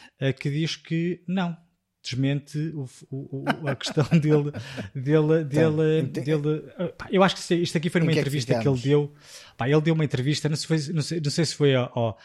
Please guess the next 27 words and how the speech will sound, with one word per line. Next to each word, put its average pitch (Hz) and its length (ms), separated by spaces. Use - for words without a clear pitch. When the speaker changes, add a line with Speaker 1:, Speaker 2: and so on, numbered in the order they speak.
Speaker 1:
à - 80
T - 140
V 127 140
Guia, 123 520
ao 104 160
Caneco, 123 460
não 113 60
faço - 260
ideia, 117 320
<laughs> - 260
e, 131 80
e 123 40
que 165 500
destacaram 143 580
isso. - 400
Ahm, 147 680
e, 151 460
eh, 156 280
e, 147 460
e 131 60
depois 139 240
o 139 40
que 151 120
é - 20
que 131 80
acontece? 120 640
No, 143 800